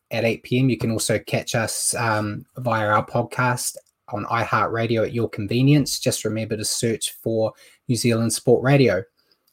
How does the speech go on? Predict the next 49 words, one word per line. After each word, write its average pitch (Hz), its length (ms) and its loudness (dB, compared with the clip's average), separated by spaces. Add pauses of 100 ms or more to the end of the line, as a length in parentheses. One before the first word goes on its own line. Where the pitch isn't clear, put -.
(300)
As 147 160 0
always, 139 320 10
I'm 117 140 2
gonna 107 180 0
cover 113 320 -4
everything 107 400 0
you 104 100 -6
need 101 220 -8
to - 140 -10
know 101 180 -4
in 95 80 -8
the 95 60 -8
week 104 260 -10
that 98 140 -4
was 101 260 -6
rugby 101 320 -8
league, 104 260 -6
including 104 480 -6
my 101 140 -6
top - 300 -6
stories 110 360 -2
of 101 100 -8
the 104 180 -8
week, - 360 -8 (440)
a 117 80 -8
breakdown 113 580 2
of 104 80 -2
the 104 80 -2
Warriors 104 380 4
Awards 110 600 -6
night, 143 300 2 (340)
a 110 60 -4
wrap-up 120 420 0
of - 80 -8
the 95 60 -10
first - 340 -4
State 113 240 -4
of 104 100 -8
Origin 113 380 -2
clash, - 640 -4
a 107 60 -6
preview 139 500 4
of 104 80 -2
the 101 80 -6
second 110 640 -4
State 110 240 -2
of 107 100 -2
Origin 104 400 -2
game, 104 440 -6